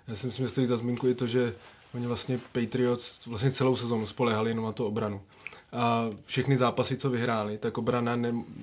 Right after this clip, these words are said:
nedovolila út-, protějšímu útoku víc než sedmnáct bodů. Když protější útok dal víc než sedmnáct bodů, tak Patriots vždycky prohráli. A to prostě, když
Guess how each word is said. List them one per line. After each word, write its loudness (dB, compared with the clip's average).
nedovolila 6
út-, -4
protějšímu 0
útoku -2
víc 0
než 0
sedmnáct -4
bodů. -6
Když -4
protější 0
útok -2
dal 4
víc -2
než 0
sedmnáct -2
bodů, -8
tak -6
Patriots -2
vždycky -6
prohráli. -4
A 2
to -4
prostě, -2
když -4